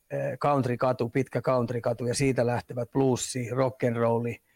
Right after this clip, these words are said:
eh, jatsikadut, kaikki ne ruokapaikat, niin se on, se on, se on tosi, tosi makea kaupunki. Et, et yksi sellainen –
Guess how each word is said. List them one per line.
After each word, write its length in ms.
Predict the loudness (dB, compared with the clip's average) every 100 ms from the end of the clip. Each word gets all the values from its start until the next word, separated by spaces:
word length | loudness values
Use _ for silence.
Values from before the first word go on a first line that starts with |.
| _ _ -6
eh, 300 | 0 2 2
jatsikadut, 760 | 2 0 -2 -4 -2 -2 -2 0
kaikki 380 | 0 0 -2
ne 100 | 0
ruokapaikat, 720 | 2 2 0 -2 0 -2 -4 -6
niin 80 |
se 120 | -2 0
on, 240 | 0 -2 _ -6
se 120 | -2
on, 220 | 0 -2
se 140 | -4 -4
on 120 | 0
tosi, 260 | -2 -2 -2
tosi 260 | -2 2 2
makea 320 | 0 -2 -2
kaupunki. 520 | 0 0 0 -6 -6
Et, 140 | -6 -4
et 120 | -4
yksi 260 | -2 -2 2
sellainen – 440 | 2 4 2